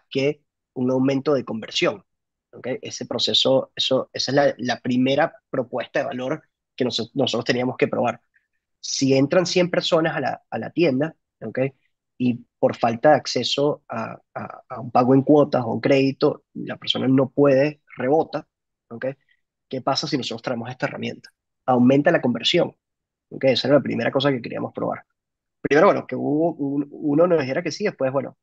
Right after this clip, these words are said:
que aumentáramos la conversión. Lo segundo es, esta herramienta era capaz de que si la persona tenía que, eh, llevarse una montura y, y, y, y,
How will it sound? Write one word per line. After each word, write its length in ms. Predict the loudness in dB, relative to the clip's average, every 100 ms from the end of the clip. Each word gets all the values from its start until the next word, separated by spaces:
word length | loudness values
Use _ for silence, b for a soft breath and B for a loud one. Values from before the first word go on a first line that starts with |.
| _ _
que 80 | -6
aumentáramos 500 | -6 -4 -4 -2 -2
la 160 | -4 -4 _ _ _ _ _
conversión. 300 | -10 -8 -6
Lo 60 | -2
segundo 320 | 0 2 2
es, 320 | 0 -4 -12 _ _ _ _ _ -2
esta 640 | -2 -2 0 4 4 0 _ -8
herramienta 560 | -6 -6 -6 -4 0
era 160 | 2 0
capaz 380 | -4 -6 -8 -4
de 220 | -2 0
que 100 | -2
si 120 | -6
la 100 | -10
persona 580 | -8 -4 0 2 2 0 _ _ _ _ _ _
tenía 340 | 2 4 4 4
que, 420 | 4 4 2 -6 _ _ _ _ _ _
eh, 520 | -4 -2 -2 -4 -6 -12 _
llevarse 480 | -6 0 2 2 4
una 80 | 4
montura 640 | 4 2 4 6 4 2 _ -14
y, 280 | -12 -12 -14
y, 680 | -12 -10 -10 -14 -12 -10 -12
y, 0 | -12
y, 240 | -10 -10